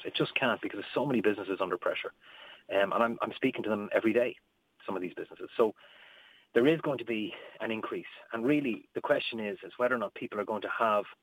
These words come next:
the options. They're gonna be aware of the options, um, that they have to try and bounce back from this. And that's why I was delighted, uh, you know, I'm really happy to be talking to you this morning, Carl, because the more we can do as business people in the Southeast to, you know,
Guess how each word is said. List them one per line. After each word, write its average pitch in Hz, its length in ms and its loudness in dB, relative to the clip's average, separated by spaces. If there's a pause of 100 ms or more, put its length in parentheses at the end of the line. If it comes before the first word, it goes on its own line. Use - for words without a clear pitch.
(460)
the 104 80 2
options. - 380 2
They're 113 80 -4
gonna 101 80 -4
be 104 80 -2
aware 123 600 2
of 107 240 2
the 98 120 -2
options, 101 320 -4 (600)
um, 98 280 0
that 98 100 0
they 101 100 2
have 95 280 -2 (560)
to - 80 2
try 113 260 4
and 95 240 -2 (180)
bounce 107 220 2
back - 260 -2
from 90 160 -8
this. 90 160 -4
And 104 80 0
that's 123 160 0
why 113 120 2
I - 20 4
was 90 80 2
delighted, 101 360 0 (180)
uh, 98 120 -10
you 95 60 -12
know, 90 180 -8
I'm 87 140 -14 (240)
really 95 220 -8
happy 95 220 -4
to 92 80 -10
be 85 120 -12
talking 104 300 0
to 92 60 -6
you 85 60 -10
this - 120 -16
morning, 92 220 -6 (380)
Carl, 95 160 2
because 98 240 -4
the 110 60 0
more 127 240 6
we 110 140 0
can 98 160 -10
do 98 340 -2
as 95 140 0 (160)
business 120 360 2
people 101 240 -4
in 95 60 -6
the 85 140 -6
Southeast 98 400 -2 (760)
to, 104 320 2 (140)
you 76 180 -8
know, 98 100 0